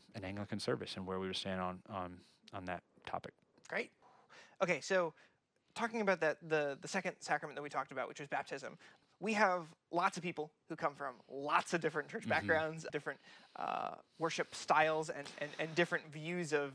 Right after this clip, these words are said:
Speaker 2: how the, the sacrament of baptism takes place. I mean, there are people who would think, when they think baptism, they think, "Oh, we're gonna dunk somebody in the river,"
Speaker 1: Right.
Speaker 2: versus somebody who thinks of sprinkling.
Speaker 1: Mm-hmm.
Speaker 2: So could you just give me kind of a, a brief description, a brief case,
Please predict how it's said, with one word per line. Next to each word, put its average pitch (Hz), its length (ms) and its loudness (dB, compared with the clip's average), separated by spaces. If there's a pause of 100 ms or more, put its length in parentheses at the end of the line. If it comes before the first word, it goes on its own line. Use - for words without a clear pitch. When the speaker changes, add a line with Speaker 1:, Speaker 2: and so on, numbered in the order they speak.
(120)
Speaker 2:
how 139 280 -2 (140)
the, 135 240 -4
the 151 60 -6
sacrament 147 500 2
of 143 100 -6
baptism 139 480 -4
takes 127 140 -12
place. 180 340 2
I - 20 -18
mean, 135 80 -16
there 135 120 -8
are 139 40 -4
people 143 240 -12
who 151 120 -10
would 135 160 -10
think, 139 140 -6 (380)
when 160 200 -2
they 147 80 0
think 170 180 -4
baptism, 160 380 4
they 143 60 -6
think, 139 200 -6
"Oh, 156 60 2
we're 170 80 6
gonna 156 160 2
dunk 160 200 4
somebody 156 220 0
in 139 80 -4
the 139 60 -2
river," 175 280 6
Speaker 1:
Right. 175 120 4
Speaker 2:
versus 165 180 -2
somebody 147 240 -4
who 147 80 -12
thinks 139 240 -8
of 117 80 -12
sprinkling. 175 380 2 (240)
Speaker 1:
Mm-hmm. 98 160 -6 (160)
Speaker 2:
So 202 100 2
could 208 200 -2
you 277 60 -4
just 311 200 0
give 233 100 0
me 202 80 0
kind 185 180 2
of 156 60 -2
a, 143 60 -4 (160)
a 156 60 -2
brief 185 640 -4 (680)
description, 175 500 0
a 143 60 -2
brief 175 280 -2
case, 170 380 -2